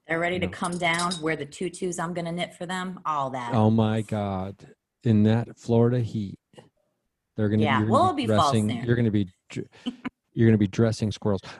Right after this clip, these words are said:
Speaker 2: Okay, well, who knows? Um, who knows what the future holds here in the next few
Speaker 1: Who
Speaker 2: weeks?
Speaker 1: knows? Penny tried to
Speaker 2: Uh,
Speaker 1: come in the house with me today, and I was like,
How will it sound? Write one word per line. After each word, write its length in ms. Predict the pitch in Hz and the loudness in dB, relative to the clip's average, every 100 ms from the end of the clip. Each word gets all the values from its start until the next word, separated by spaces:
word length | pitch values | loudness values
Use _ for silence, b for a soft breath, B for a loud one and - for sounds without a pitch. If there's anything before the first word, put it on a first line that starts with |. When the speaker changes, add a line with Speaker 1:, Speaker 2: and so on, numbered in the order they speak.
| B | B
Speaker 2:
Okay, 200 | 160 123 | 2 2
well, 240 | 113 127 135 | 4 4 6
who 140 | 143 | 6
knows? 320 | 165 160 92 - | 6 2 -2 -6
Um, 560 | 120 117 117 117 120 - _ _ _ _ _ _ _ _ - | -2 0 2 0 -2 -8 _ _ _ _ _ _ _ _ 2
who 100 | 156 | 4
knows 220 | 147 127 | 6 4
what 80 | 101 | 0
the 80 | |
future 340 | 95 104 - 85 | -2 -4 -2 -2
holds 260 | 85 82 | -2 -2
here 180 | 85 92 | -2 -2
in 80 | 92 | 0
the 60 | 85 | -2
next 240 | 82 - | -4 -8
few 160 | - 80 | -8 -6
Speaker 1:
Who 60 | 127 | -6
Speaker 2:
weeks? 120 | 208 196 | -6 -6
Speaker 1:
knows? 460 | 156 143 135 131 - | -8 -8 -10 -12 -8
Penny 240 | - 247 285 | 0 0 2
tried 180 | 185 | 0
to 60 | 185 | 0
Speaker 2:
Uh, 40 | |
Speaker 1:
come 140 | 90 180 | -2 -6
in 80 | 180 | -6
the 60 | |
house 260 | 190 254 262 | -4 -6 -6
with 100 | 156 | -8
me 120 | 135 | -8
today, 400 | 127 131 123 143 156 | -6 -6 -8 -10 -8
and 120 | 156 | -4
I 80 | 151 | -4
was 160 | 165 | -4
like, 400 | 147 131 113 - | -6 -6 -8 -14